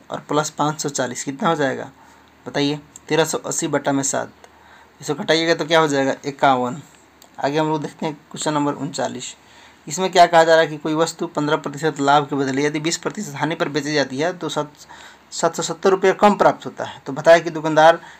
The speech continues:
ने उस वस्तु को कितना में खरीदा था, यानी कि इसके कहने का मतलब है कोई वस्तु और बेचता तो पन्द्रह परसेंट उसको लाभ मिलता, लेकिन वो पन्द्रह पर, बीस परसेंट हानि पर ही बेच देता है, तो उसे सात सौ सत्तर रुपये प्राप्त होता है। तो बताया कि दुकानदार ने उस वस्तु को कितना में खरीदा था।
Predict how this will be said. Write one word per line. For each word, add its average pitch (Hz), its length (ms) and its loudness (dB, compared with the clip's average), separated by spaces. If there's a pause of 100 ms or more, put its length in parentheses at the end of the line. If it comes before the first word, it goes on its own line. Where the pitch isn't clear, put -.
(160)
ने 151 60 -6
उस 170 200 -4
वस्तु 160 260 -4
को 160 140 -14
कितना 170 280 0
में 151 140 -2
खरीदा 120 260 -8
था, - 200 -20 (1120)
यानी 135 180 -4
कि 139 60 -4
इसके 143 160 -4
कहने 151 240 2
का 170 100 4
मतलब 151 240 0
है 156 60 2
कोई 160 200 -2
वस्तु 151 380 -2 (480)
और 143 140 0
बेचता 180 280 4
तो 180 120 -2
पन्द्रह 165 300 2
परसेंट 170 300 -2
उसको 175 180 -4
लाभ 175 180 8
मिलता, 135 320 -2
लेकिन 139 240 -2
वो 160 120 4
पन्द्रह 156 300 0
पर, 165 360 -4
बीस 147 220 -6
परसेंट 165 340 -6
हानि 185 220 4
पर 202 160 4
ही 170 80 0
बेच 160 160 2
देता 123 240 -6
है, 117 120 -8
तो - 640 -20
उसे 180 240 0
सात 165 300 8
सौ 165 180 2
सत्तर 160 340 2
रुपये 160 160 2
प्राप्त 131 320 -2
होता 120 200 -8
है। 113 300 -12 (300)
तो 131 60 -10
बताया 147 240 6
कि 180 100 0
दुकानदार 156 460 6
ने 156 140 2
उस 151 200 -4
वस्तु 143 280 -4
को 151 80 -14
कितना 139 300 -4
में 135 160 -2
खरीदा 110 260 -10
था। - 180 -18